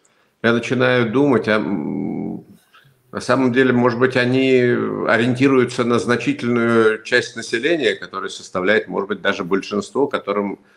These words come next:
э, это фиолетово, как сейчас стало модно говорить среди молодежи, или было уже модно, может быть, сейчас уже какие-то новые, еще более продвинутые выражения появились. Как ты думаешь?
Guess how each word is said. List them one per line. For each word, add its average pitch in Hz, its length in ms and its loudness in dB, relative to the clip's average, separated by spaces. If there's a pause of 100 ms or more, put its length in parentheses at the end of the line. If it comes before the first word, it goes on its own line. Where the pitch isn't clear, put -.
(220)
э, 87 320 -2 (840)
это 131 600 0 (1000)
фиолетово, 110 720 2
как - 220 -8
сейчас - 560 -8
стало 78 300 2
модно 80 360 2
говорить 76 420 -2
среди - 240 -6
молодежи, 73 540 -2
или 101 200 6
было 92 300 6
уже 78 280 2
модно, 76 360 -4
может 71 220 -8
быть, 71 120 -14
сейчас - 400 -8 (360)
уже 87 200 2
какие-то 85 380 0
новые, 82 560 2 (400)
еще 104 260 0
более 101 260 4
продвинутые 95 680 2
выражения 78 520 -2
появились. - 720 -12
Как 95 220 0
ты 90 80 0
думаешь? 76 440 -6